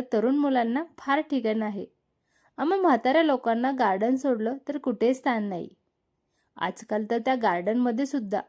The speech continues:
ते तरुण मुलं मुली काय काय चाळे करत असतात. नाही बघवलं डोळ्यांना म्हणून तिकडे सुद्धा जायचे सोडून दिले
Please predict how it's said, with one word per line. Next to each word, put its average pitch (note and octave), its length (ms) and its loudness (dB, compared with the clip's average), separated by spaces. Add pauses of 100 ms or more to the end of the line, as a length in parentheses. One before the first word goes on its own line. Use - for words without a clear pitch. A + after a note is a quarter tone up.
(120)
ते C#4 60 -4 (120)
तरुण A#3 260 4
मुलं A3 440 4
मुली G#3+ 380 0
काय F#3+ 240 -2
काय A#3 200 -2
चाळे C4+ 280 2
करत A#3+ 280 -2
असतात. G#3 300 -4 (880)
नाही A3 260 0
बघवलं G#3+ 560 0
डोळ्यांना G3+ 480 2 (220)
म्हणून B3+ 200 2
तिकडे A#3 380 -2
सुद्धा G#3+ 300 -2
जायचे A3 420 -2
सोडून A3 460 0
दिले F3+ 260 -2